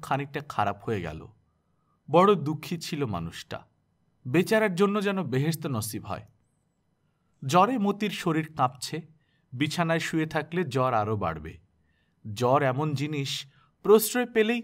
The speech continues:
হু হু করে বাড়তে থাকে। ভালোবাসা এবং জ্বর, এই দুই জিনিস প্রশ্রয় পেলে বাড়ে। এই বিষয়ে একটা গান থাকলে ভালো হতো। মতি গান বাঁধতে পারে না। গান বাঁধতে পারলে এটা নিয়ে সুন্দর গান বেঁধে ফেলত।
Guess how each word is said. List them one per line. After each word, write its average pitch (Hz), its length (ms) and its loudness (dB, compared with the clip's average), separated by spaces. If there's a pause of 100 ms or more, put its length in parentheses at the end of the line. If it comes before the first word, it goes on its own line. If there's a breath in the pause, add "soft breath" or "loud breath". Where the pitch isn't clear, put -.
(120)
হু 147 120 -8
হু 170 160 2
করে 156 260 -2
বাড়তে 107 340 0
থাকে। - 380 -10 (800)
ভালোবাসা 208 600 6
এবং 151 380 0
জ্বর, 95 260 -2 (520)
এই 160 120 2
দুই 160 240 2
জিনিস 180 340 0
প্রশ্রয় 156 540 0
পেলে 160 240 -4
বাড়ে। 101 340 -2 (680)
এই 220 120 6
বিষয়ে 214 300 2
একটা 160 260 -2
গান 135 280 4
থাকলে 147 280 -6
ভালো 113 260 -2
হতো। - 280 -12 (840)
মতি 175 240 2
গান 135 320 6
বাঁধতে 127 380 0
পারে 90 240 -6
না। 80 220 -12 (720)
গান 190 240 6
বাঁধতে 180 300 6
পারলে 196 420 0 (200 soft breath)
এটা 170 260 2
নিয়ে 190 180 4
সুন্দর 170 400 2
গান 131 320 0
বেঁধে 110 220 0
ফেলত। 90 380 -8